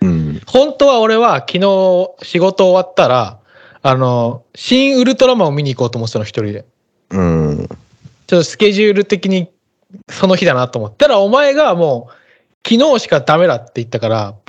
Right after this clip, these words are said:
Speaker 2: ポッドキャスト撮る日が。だから帰ってきたのよ、俺は。で、もう、時間を持て余し、なんか、ね。<laughs> だか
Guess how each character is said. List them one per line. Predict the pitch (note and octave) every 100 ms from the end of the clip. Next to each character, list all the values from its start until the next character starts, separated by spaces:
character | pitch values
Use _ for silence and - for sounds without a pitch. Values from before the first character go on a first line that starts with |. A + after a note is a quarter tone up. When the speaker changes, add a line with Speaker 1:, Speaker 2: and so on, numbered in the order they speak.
| - _ _ - -
Speaker 2:
ポ |
ッ | D3+
ド | D3
キ |
ャ |
ス | C3+
ト | D#3+
撮 |
る | C3
日 | A#2
が。 | A2
だ | - D#4
か | C4
ら | C4 D#4+ D3+ -
帰 | - G#3+
っ | E3
て | D3+
き |
た | C3+
の | A#2
よ、 |
俺 | G#2+
は。 | G#2+ G#2 - _ _ _ - - -
で、 | C#4+ D#4+ E3+ G#2+ - _ _ _ _ _ _ _
も | D3+ D#3 C3+ A2+
う、 | G#2+ - - - -
時 | D#3+
間 | F#3 F3
を | E3+ E3+
持 | D#3+ E3+
て | F#3+
余 | F3+ F3 F3
し、 | D3+ B2 G#2+ G2+ - _ _ _ _ _ _ - _ -
な | C#3
ん | B2
か、 | A#2+ G2+ A#2 _ _ _ _ _ _ -
ね。 | D3 A#2 G2 _ _
<laughs> | - - - - - - - - _ _ - - - - - - F3 - - _ - - - - - - - G3 F#3+
だ |
か | -